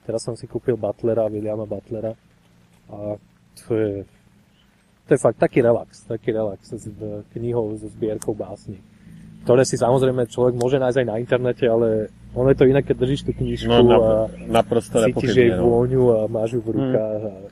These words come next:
Speaker 1: naleješ si, čo ja viem, deci vína. A ako fakt, ako pre tú atmosféru a pre to je to,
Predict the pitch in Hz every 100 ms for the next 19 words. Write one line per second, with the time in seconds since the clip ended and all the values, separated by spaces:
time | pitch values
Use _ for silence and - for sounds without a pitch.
0 | - - _ - 113 117 117 - 120 120
1 | 113 104 113 - 117 110 117 127 135 95
2 | - 214 - - _ 107 104 107 135 -
3 | 175 196 165 - 143 123 _ 139 143 143
4 | 123 - 143 - 135 131 127 104 110 92
5 | 110 107